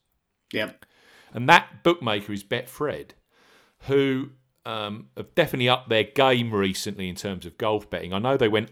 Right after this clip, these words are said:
Speaker 2: eight places each way at the U S Open last week for the first time in their history, eight places at a major.
Speaker 1: Mm-hmm.
Speaker 2: And traditionally now on the P G, or p-, traditionally, recently on the P G A Tour, they've been going seven places each way of fifty odds, um, across all of the full field events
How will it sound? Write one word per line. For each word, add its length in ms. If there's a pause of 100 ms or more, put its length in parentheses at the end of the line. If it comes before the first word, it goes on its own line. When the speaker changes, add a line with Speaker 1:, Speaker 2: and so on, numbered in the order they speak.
Speaker 2:
eight 240
places 480
each 220
way 140
at 80
the 80
U 120
S 140
Open 280
last 260
week 140
for 80
the 60
first 360
time 220
in 60
their 120
history, 340
eight 160
places 340
at 120
a 20
major. 480 (460)
Speaker 1:
Mm-hmm. 120
Speaker 2:
And 260
traditionally 680
now 280
on 140
the 100
P 360
G, 120
or 220 (140)
p-, 80 (420)
traditionally, 480 (300)
recently 420
on 80
the 60
P 200
G 120
A 100
Tour, 220
they've 120
been 120
going 160
seven 280
places 520
each 340
way 320
of 80
fifty 480
odds, 600 (560)
um, 340
across 380
all 140
of 60
the 60
full 240
field 320
events 600